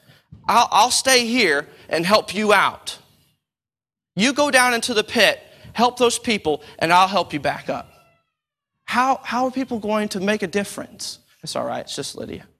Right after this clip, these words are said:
Well, I say it's just Lydia. I know that that cry means that she's just upset, not really hurt. <laughs>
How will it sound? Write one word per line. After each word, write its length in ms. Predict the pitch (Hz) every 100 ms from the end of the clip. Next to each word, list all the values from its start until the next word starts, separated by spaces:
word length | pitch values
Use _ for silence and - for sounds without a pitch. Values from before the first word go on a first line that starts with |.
| _ _ _ _ -
Well, 220 | 139 -
I 60 | -
say 140 | 143
it's 80 | -
just 180 | 127 127
Lydia. 220 | 117 127 - - - _ _
I 80 | 156
know 180 | 160 151
that 160 | -
that 180 | 156 -
cry 280 | - 156 147
means 260 | 139 135 107
that 80 |
she's 180 | - 110
just 160 | 123 -
upset, 420 | - - - -
not 160 | - -
really 180 | 247
hurt. 200 | - -
<laughs> 60 | -